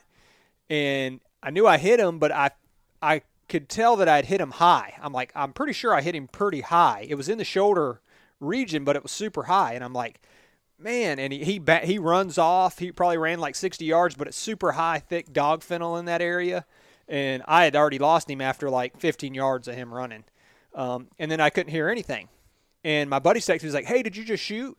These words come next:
I, I heard, I heard something over there." I was like, "Yeah, I just shot." He goes, "Oh, okay, well, I just saw the deer." Um,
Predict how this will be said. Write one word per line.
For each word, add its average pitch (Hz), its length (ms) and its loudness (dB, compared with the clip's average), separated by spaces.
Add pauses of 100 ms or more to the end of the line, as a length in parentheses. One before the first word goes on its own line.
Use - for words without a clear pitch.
(100)
I, 151 260 -2
I - 20 0
heard, 214 240 2
I 143 140 0
heard 196 180 -2
something 160 280 -6
over 143 160 -4
there." 147 160 -2
I 151 40 0
was 131 100 -4
like, 131 120 -8
"Yeah, 180 200 0
I 160 40 0
just 160 180 -6
shot." 175 220 -2
He 160 60 -10
goes, 147 140 -8
"Oh, 214 140 2
okay, 190 200 2
well, 175 140 2
I 151 120 2
just 175 160 -6
saw 185 160 0
the 156 120 -4
deer." 185 380 -4 (560)
Um, 143 640 -4